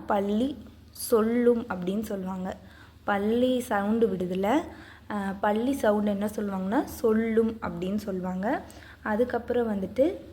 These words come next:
தேனி. தேனி என்ன பண்ணும் அப்படின்னா வந்துட்டு, அ,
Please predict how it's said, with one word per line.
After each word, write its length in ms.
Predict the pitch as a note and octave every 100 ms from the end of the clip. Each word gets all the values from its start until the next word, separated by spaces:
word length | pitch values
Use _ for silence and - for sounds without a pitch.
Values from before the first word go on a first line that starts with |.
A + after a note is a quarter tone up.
| -
தேனி. 480 | A3+ A#3 A#3 G#3 - - - -
தேனி 420 | A#3+ A#3+ C4+ C4
என்ன 240 | A3+ G#3 G#3+
பண்ணும் 360 | G#3+ G3 G3+
அப்படின்னா 500 | F#3 F#3+ F#3+ G#3 G3+
வந்துட்டு, 360 | F#3+ F#3+ B3 F#4 - - - - - -
அ, 40 | -